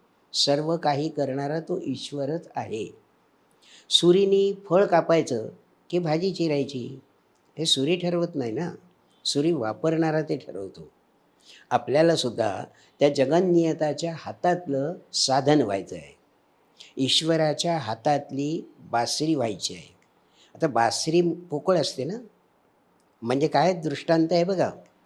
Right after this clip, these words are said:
आपल्याला बासरी व्हायची आहे, पण त्याच्यासाठी काय करायला लागेल? बासरी जशी पोकळ असते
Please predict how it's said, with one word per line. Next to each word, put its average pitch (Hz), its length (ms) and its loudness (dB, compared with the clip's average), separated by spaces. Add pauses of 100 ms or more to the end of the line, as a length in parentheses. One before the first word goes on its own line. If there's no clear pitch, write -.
(420)
आपल्याला 165 280 2
बासरी 156 380 4
व्हायची 165 300 4
आहे, 123 100 -2
पण 151 100 0
त्याच्यासाठी 170 500 -2
काय 202 160 0
करायला 175 280 4
लागेल? 98 300 -2 (920)
बासरी 117 440 0
जशी 170 220 2
पोकळ 175 380 4
असते 151 640 2